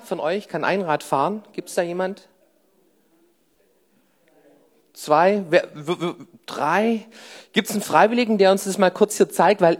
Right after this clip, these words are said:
ich kann's nicht. Ich, ich kann, ich kann nicht Einrad fahren. Also, drei haben die Finger gehoben hier. Kommt für einen Livestream, für World Wide Web.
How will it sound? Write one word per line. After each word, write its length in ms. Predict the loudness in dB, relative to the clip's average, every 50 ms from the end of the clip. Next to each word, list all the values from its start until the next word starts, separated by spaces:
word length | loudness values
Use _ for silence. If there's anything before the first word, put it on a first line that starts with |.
| -2
ich 140 | -6 -8 -6
kann's 300 | -2 0 0 0 0 2
nicht. 220 | 2 2 2 2 0 -8 -18 -18 -18 -20 -20 -20 -10 -6 -6
Ich, 180 | -6 -6 -6 -8
ich 180 | -8 -8 -4
kann, 240 | 0 0 0 0 0
ich 200 | -2 -6 -8 -4
kann 160 | -2 0 0 0
nicht 180 | 0 -2 0
Einrad 380 | 0 0 0 2 2 0 0 0
fahren. 440 | 2 2 4 4 4 4 0 -4 -10 -18 -20 -20 -20 -20 -20 -20 -20 _ _ _ _ _
Also, 560 | 2 2 2 4 4 2 2 2 -2 -8 -18 -20 _ _ _ _ _ _ _ _ _ _ _ _ _ _ -18
drei 360 | -8 -4 0 2 2 2 2
haben 340 | 4 4 2 2 0 -2 -6
die 240 | -6 -8 -8 -8
Finger 320 | -8 -8 -2 2 2 4 4
gehoben 480 | 4 4 4 6 6 6 6 4 2
hier. 420 | 2 2 4 4 6 4 4 2 0 -6 -14 -20 -18 -18 -20 -20 -20 -20 -20 -20 -20 -20 -20 -20 -20 -18 -6 2
Kommt 300 | 4 6 6 6 4 0
für 220 | -2 2 4 4
einen 80 | 4 6
Livestream, 760 | 6 6 6 6 4 0 -2 -4 -2 0 0 2 2 2 0
für 560 | -2 -2 0 2 4 4 6 4 4 4 4
World 300 | 6 6 6 6 4 6
Wide 240 | 6 8 6 6 6
Web. 320 | 6 6 6 6 2 -4